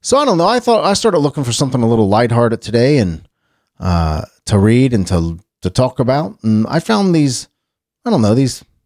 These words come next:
simple riddles, simple trick questions, I guess you would say. And I, I found them,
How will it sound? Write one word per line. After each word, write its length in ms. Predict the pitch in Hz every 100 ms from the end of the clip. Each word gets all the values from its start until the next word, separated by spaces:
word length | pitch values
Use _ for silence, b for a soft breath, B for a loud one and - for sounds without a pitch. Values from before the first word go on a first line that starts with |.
| _ _
simple 420 | - - 156 165 131
riddles, 460 | 113 87 73 - - -
simple 520 | 147 127 143 127 - _ _ -
trick 240 | 165 -
questions, 480 | - 120 - 90 85
I 80 | 82
guess 220 | 82 -
you 40 |
would 140 | 80 -
say. 200 | 117 147
And 100 | 190
I, 240 | 151 -
I 40 | 143
found 300 | 123 98 87
them, 160 | 82